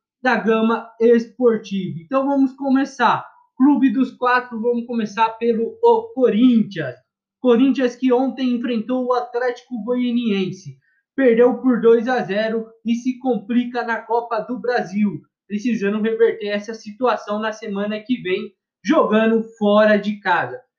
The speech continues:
Segundo jogo do Silvinho e ele já perde pro pró-, próprio Atlético Goianiense. Jogo pegado, o Fagner saiu machucado,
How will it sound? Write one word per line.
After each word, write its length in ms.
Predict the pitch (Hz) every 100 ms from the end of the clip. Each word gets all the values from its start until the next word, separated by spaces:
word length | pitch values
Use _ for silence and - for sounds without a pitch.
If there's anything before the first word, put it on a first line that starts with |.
| _
Segundo 500 | - 262 226 269 262
jogo 380 | 180 240 247 247
do 160 | 220
Silvinho 720 | 233 262 226 190 240 240 233 233 _ -
e 80 | 214
ele 220 | 226 226
já 220 | 208 240
perde 420 | - 190 202 202
pro 460 | 208 - 247 214 -
pró-, 360 | 160 180 311 - _
próprio 560 | 185 202 233 233 226 - -
Atlético 800 | 220 196 - 180 180 - 170
Goianiense. 960 | 170 185 185 185 190 196 143 127 - 127 _ _ _ _ _
Jogo 420 | 170 240 277 254 220
pegado, 560 | 277 220 226 233 220
o 100 | 226
Fagner 460 | - 233 214 214 220
saiu 380 | - 214 233 240
machucado, 640 | 220 214 - 208 208 -